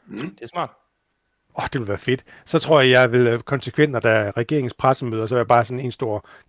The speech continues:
Speaker 3: kasse hen over hovedet på dem alle sammen.
Speaker 2: <laughs>
Speaker 3: Hvis man så også kunne, ej, det gør dem ikke spændende af den grund. Så, nå. Apple T V, jeg krydser fingre for, at der kommer en ny boks, men, øh, jeg tvivler på, at, øh,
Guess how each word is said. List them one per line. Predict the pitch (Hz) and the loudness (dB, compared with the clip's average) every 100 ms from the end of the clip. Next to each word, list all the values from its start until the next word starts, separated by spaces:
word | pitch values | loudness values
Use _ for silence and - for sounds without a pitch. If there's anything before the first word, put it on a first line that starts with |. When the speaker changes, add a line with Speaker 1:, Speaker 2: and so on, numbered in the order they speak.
| - | -12
Speaker 3:
kasse | - 135 - | 0 0 0
hen | 104 120 | -8 -8
over | 113 104 | -8 -6
hovedet | 101 123 - | -2 -4 -4
på | |
dem | 113 104 | -10 -6
alle | 113 | -4
sammen. | 117 117 113 - _ - | -2 -4 -4 -14 _ -20
Speaker 2:
<laughs> | 117 139 - | -12 -12 -10
Speaker 3:
Hvis | 120 | -8
man | |
så | 120 | -4
også | 131 - | -4 -4
kunne, | 123 110 104 _ _ _ _ _ _ _ - | -12 -10 -12 _ _ _ _ _ _ _ -10
ej, | |
det | 120 117 | -8 -4
gør | 107 | -4
dem | 117 | -4
ikke | 131 | -4
spændende | 127 123 | -4 -4
af | 110 | -6
den | 101 | -8
grund. | 104 104 - _ | -10 -12 -14 _
Så, | - 120 - _ _ - | -14 -14 -14 _ _ -4
nå. | 123 - _ _ - _ _ _ _ _ _ _ - - - - - _ _ - | -4 -4 _ _ -20 _ _ _ _ _ _ _ -20 -20 -20 -20 -20 _ _ 2
Apple | 226 262 226 | 4 4 4
T | 247 | 4
V, | 254 - - | 2 0 -2
jeg | 214 | 2
krydser | 220 196 | 2 2
fingre | 185 196 | 2 4
for, | 165 | 4
at | |
der | 170 | 2
kommer | 170 156 | 4 2
en | 151 | 2
ny | |
boks, | 135 139 - - | 4 2 2 -8
men, | 123 117 | -8 -4
øh, | 117 110 | -2 -2
jeg | 113 | -4
tvivler | - 127 127 | -6 -6 -6
på, | - 113 | -4 -6
at, | 101 - - | -6 -10 -8
øh, | 104 104 | -6 -8